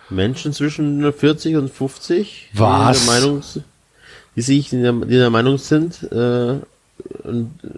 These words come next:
Speaker 1: einen hasserfüllten Tweet über drei neunzig zu schreiben, damit sie sich profilieren können.
Speaker 2: Nein.
Speaker 1: Gibt's.
Speaker 2: Das kann ja wohl nicht wahr sein.
Speaker 1: Und wir lesen die alle.
Speaker 2: Ich bin
Speaker 1: Die
Speaker 2: geschockt.
Speaker 1: Tweets. Aber wir ignorieren sie einfach, ihr Pisser.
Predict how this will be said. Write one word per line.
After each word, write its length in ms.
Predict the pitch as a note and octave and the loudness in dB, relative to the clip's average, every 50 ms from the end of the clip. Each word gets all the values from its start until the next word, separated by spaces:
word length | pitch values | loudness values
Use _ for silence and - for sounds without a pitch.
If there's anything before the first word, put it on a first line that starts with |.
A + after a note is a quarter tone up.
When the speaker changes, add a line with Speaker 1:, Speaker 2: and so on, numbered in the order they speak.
| - - - - _ _ - | -16 -18 -20 -20 _ _ -6
Speaker 1:
einen 260 | - G#2 G#2+ G#2+ - | -4 -2 -2 0 0
hasserfüllten 640 | B2+ D#3 - E3+ D3 - - D#3 D#3+ C#3+ D3+ C#3 | -2 0 0 0 0 2 2 2 2 2 0 -4
Tweet 260 | - - C#3 D#3+ E3 D#3+ | -2 -2 -2 -2 -2 0
über 140 | C3+ C3+ C#3 | 0 0 2
drei 100 | B2+ B2 | 2 2
neunzig 280 | A2+ A2+ A#2+ B2+ C#3+ C3+ | 2 2 2 0 -2 -2
zu 100 | C#3 C#3+ | -2 -2
schreiben, 320 | C3+ - C3+ C3+ C#3 C#3 | -2 0 0 0 0 0
damit 240 | C3 C3 C3 C3+ B2+ | 0 0 0 -2 -2
sie 120 | - C#3 | -4 -4
sich 160 | C3+ C#3 C3+ - | -4 -4 -4 -6
profilieren 440 | C#3+ C3 - D#3 E3+ G#3 F#3+ B2 G2+ | -6 -6 -6 -4 -2 -2 -2 -4 -4
können. 360 | - G2+ F2 F2 C3 D3 D#3 | -4 -4 -2 0 2 4 4
Speaker 2:
Nein. 600 | D#3 D#3 C#3 - - A#2 G2 F2 E2 E2 E2 E2 - _ _ _ _ _ _ _ _ _ _ _ _ _ _ _ - | 4 4 4 2 2 0 0 -2 -4 -8 -12 -14 -18 _ _ _ _ _ _ _ _ _ _ _ _ _ _ _ -14
Speaker 1:
Gibt's. 600 | G#2 G#2 A2 A#2+ - _ - - - - - - - _ _ _ - | -10 -8 -8 -10 -10 _ -12 -10 -10 -10 -10 -12 -16 _ _ _ -4
Speaker 2:
Das 220 | B2 A2 - - - | -2 0 0 0 0
kann 180 | - - A#2+ | 0 -2 -2
ja 160 | G#2 G2+ F#2 F2 | -2 -4 -4 -6
wohl 100 | G2+ F#2+ | -8 -6
nicht 220 | F2+ F2+ - - | -4 -2 -2 0
wahr 200 | A2 A2 A#2 A2+ | 0 0 0 0
sein. 340 | F#2+ F2 F2+ E2 E2 E2+ F2 - - _ _ _ _ | 0 -2 -4 -8 -8 -10 -14 -16 -20 _ _ _ _
Speaker 1:
Und 100 | - A#2+ | -2 2
wir 100 | B2 - A#2 | 2 4 4
lesen 340 | A#2+ C3 D3 D3+ C#3+ D3 B2 | 4 4 4 4 2 0 -2
die 140 | G#2+ - - | -4 -4 -2
alle. 360 | - A#2 B2+ A#2 F#2+ E2+ D#2+ - _ _ _ | 0 0 2 2 0 -2 -4 -10 _ _ _
Speaker 2:
Ich 240 | - C3 - - - | 0 0 2 2 2
bin 140 | - E3 D3+ | 2 2 2
Speaker 1:
Die 40 | D3 | 2
Speaker 2:
geschockt. 480 | B2 B2+ A2+ - - - F3+ F3+ G3 - | 2 2 2 2 2 2 2 0 0 -2
Speaker 1:
Tweets. 220 | - - - - - - - _ _ _ _ - | -8 -8 -8 -10 -12 -14 -20 _ _ _ _ -6
Aber 200 | G2+ G2+ G2+ G2 | -4 -2 -2 0
wir 100 | G#2 G#2 | 0 0
ignorieren 420 | G2+ F2+ G#2+ G2+ G2+ B2+ D#3 C3+ | -2 -2 -2 0 2 2 2 2
sie 80 | G2+ F#2 | 0 -2
einfach, 360 | D#2 F2+ F2 - F2+ E2+ - | -4 -6 -6 -6 -8 -8 -8
ihr 180 | - E2 E2 D#2 _ - | -10 -12 -12 -12 _ -14
Pisser. 340 | - - - - - E2 | -12 -12 -10 -8 -8 -10